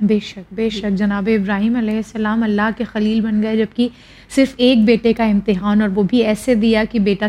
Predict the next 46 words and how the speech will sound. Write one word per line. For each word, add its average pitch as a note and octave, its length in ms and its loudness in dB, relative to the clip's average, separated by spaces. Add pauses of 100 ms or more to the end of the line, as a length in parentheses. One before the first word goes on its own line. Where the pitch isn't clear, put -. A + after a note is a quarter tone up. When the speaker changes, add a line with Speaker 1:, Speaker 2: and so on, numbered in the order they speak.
Speaker 1:
صحیح G#3+ 280 2
سلامت G3 400 -4
ان G#3 100 4
کی A3 120 2
نظروں F#3+ 320 0
کے G3+ 100 -6
سامنے F#3+ 360 0
کھڑا، F3+ 260 -4 (100)
تو G3+ 140 -12
پھر B3 80 -4 (380)
کیوں D#4 280 4
نہ C#4+ 80 2
امام G#3 340 4
حسین G3 300 -4
علیہ F#3 120 -4
السلام F#3 480 -4
وارث G3 200 -2
Speaker 2:
فخر A3+ 120 0
ابراہیم، G3 220 2
Speaker 1:
ابراہیم F#3+ 440 2
Speaker 2:
بے F#3 60 -2
Speaker 1:
ہو، F#3 80 0
Speaker 2:
شک۔ - 140 -6
Speaker 1:
فخر C4+ 260 0
ابراہیم F#3+ 680 -2
ہو F3+ 100 -6 (460)
کہ G#3+ 80 4
آپ G3 220 2
نے G#3+ 100 2
ایک G#3+ 360 2
نہیں G3+ 240 2
بلکہ F#3+ 320 -2
اتنے A#3 300 6
بیٹوں F#3+ 320 2
سے F#3 180 -10
امتحان F3+ 460 -4
Speaker 2:
بے F#3+ 80 0
شک۔ F#3 60 -2
Speaker 1:
دیا۔ E3+ 200 -2 (440)
اور A3 220 4 (220)
نہ A3+ 120 8 (100)
صرف D#4 200 0
جناب B3+ 400 2
علی B3+ 160 2
اکبر، B3+ 200 2
جناب B3 320 2